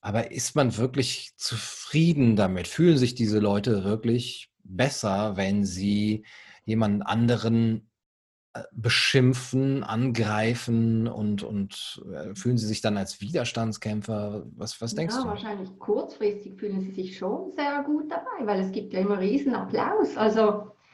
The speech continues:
Speaker 2: <laughs> es gibt so ein bisschen die ei-, die einfache Regel, wenn du Twitter-Karriere machen willst, eben schreibst du Tweets gegen Trump, schreibst du Tweets gegen rechts, schreibst du Tweets gegen, äh, die A F D, äh, schreibst du Tweets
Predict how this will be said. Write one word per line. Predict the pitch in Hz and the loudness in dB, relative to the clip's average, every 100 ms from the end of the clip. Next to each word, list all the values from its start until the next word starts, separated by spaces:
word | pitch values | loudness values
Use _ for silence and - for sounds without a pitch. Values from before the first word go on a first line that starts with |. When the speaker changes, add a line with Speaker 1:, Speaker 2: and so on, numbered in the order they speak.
| _ | _
Speaker 2:
<laughs> | _ _ - | _ _ 8
es | - - - - - - | 10 12 12 10 8 6
gibt | - - | 6 8
so | |
ein | 240 | 8
bisschen | 233 - 220 | 8 8 8
die | 196 | 8
ei-, | 208 208 - | 8 6 4
die | 220 208 | 8 10
einfache | 208 208 226 226 214 196 | 10 10 10 10 10 10
Regel, | 185 285 381 262 | 8 8 8 8
wenn | 233 226 | 8 8
du | 214 | 6
Twitter-Karriere | 208 196 185 - - 262 240 233 254 | 6 4 4 2 4 4 6 6 6
machen | 214 226 262 233 | 6 6 8 8
willst, | 226 220 220 | 8 6 8
eben | 247 233 196 | 10 10 6
schreibst | - 208 202 220 | 4 2 4 0
du | |
Tweets | 214 233 240 | 6 6 6
gegen | - 214 214 | 6 6 6
Trump, | 214 226 226 403 - | 6 8 8 8 0
schreibst | - 226 - 214 | -2 0 2 0
du | |
Tweets | 202 226 220 | 2 2 4
gegen | 220 208 196 | 6 6 6
rechts, | 226 320 - - | 6 6 4 -2
schreibst | 226 226 - | 0 0 0
du | |
Tweets | 202 240 - - | 2 2 2 8
gegen, | 226 220 214 190 - - - _ - | 10 10 8 4 -6 -16 -20 _ 4
äh, | 254 226 226 214 208 208 208 196 202 208 208 | 8 10 10 12 12 12 12 10 4 4 6
die | 247 | 8
A | 233 220 | 10 8
F | 214 - | 4 8
D, | 233 494 494 494 - - _ | 8 10 8 6 4 -8 _
äh, | - 254 254 254 | 4 8 10 10
schreibst | 254 226 - | 8 4 2
du | 226 | -2
Tweets | - 233 214 - | 2 2 2 -6